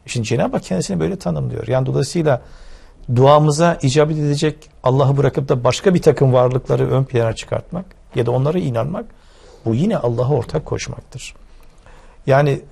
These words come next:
bu yönüyle de Hızır ya da İlyas, her kim olursa olsun, bunlara yö-, yüklenen bütün bu anlamların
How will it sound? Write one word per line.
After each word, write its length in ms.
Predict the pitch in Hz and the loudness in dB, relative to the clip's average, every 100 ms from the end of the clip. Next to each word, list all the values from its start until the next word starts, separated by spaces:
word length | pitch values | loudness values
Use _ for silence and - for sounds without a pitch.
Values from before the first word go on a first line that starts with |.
| - | -18
bu 380 | - 143 180 190 | -6 2 4 6
yönüyle 440 | 160 196 190 123 | 4 4 4 4
de 180 | 120 147 | 2 0
Hızır 420 | - 135 131 185 208 | 0 2 4 2 4
ya 160 | 160 | 4
da 80 | 139 | 2
İlyas, 580 | 131 120 143 139 - - - - _ _ | 0 0 0 0 -2 -14 -20 -20 _ _
her 180 | - 123 120 | -2 -2 0
kim 160 | 196 | 0
olursa 320 | 143 113 - | 2 0 -4
olsun, 340 | 107 - - - - - - - - | -10 -8 -12 -12 -16 -20 -20 -12 0
bunlara 300 | 131 139 190 | 2 4 2
yö-, 260 | 160 135 - | 2 0 -2
yüklenen 560 | 123 - 123 135 151 | -8 -4 -2 0 -2
bütün 360 | 123 - 220 160 | -2 0 2 4
bu 200 | 123 - - _ - | 2 0 -10 _ -2
anlamların 680 | 120 123 107 104 107 202 | -2 0 -2 -2 -2 -4